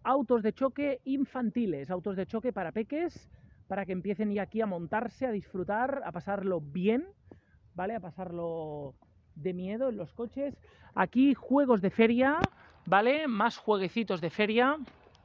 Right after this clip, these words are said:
Enfrente tenemos, creo que es el volador Gumer, si no me falla la memoria, ¿vale? El super volador, lo tenemos aquí, volador Gumer, bonito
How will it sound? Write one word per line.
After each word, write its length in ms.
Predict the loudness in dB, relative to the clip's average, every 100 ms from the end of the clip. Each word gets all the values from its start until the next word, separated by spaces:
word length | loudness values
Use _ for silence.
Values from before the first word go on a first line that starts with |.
| _ -20 -20 -20 _ _ -20 -20 -20 0
Enfrente 540 | 4 6 6 6 4 0
tenemos, 640 | 2 4 4 4 2 0
creo 220 | 0 2
que 60 | 4
es 80 | 4
el 160 | 4
volador 420 | 6 4 6 6 6
Gumer, 440 | 6 8 8 6
si 160 | 2 -2
no 80 | 0
me 100 | 0
falla 360 | 2 4 4
la 100 | 0
memoria, 600 | 0 -2 0 0 0 -2 -6 _ -20 -20 -20 -20 -20 -2
¿vale? 240 | 4 6
El 120 | 4
super 320 | 2 2 2 4
volador, 640 | 6 8 8 8 4 0
lo 140 | 0
tenemos 300 | 0 0 0
aquí, 260 | -2 -2 0
volador 420 | 2 2 2 0
Gumer, 300 | 2 2 2
bonito 560 | 2 0 2 4 4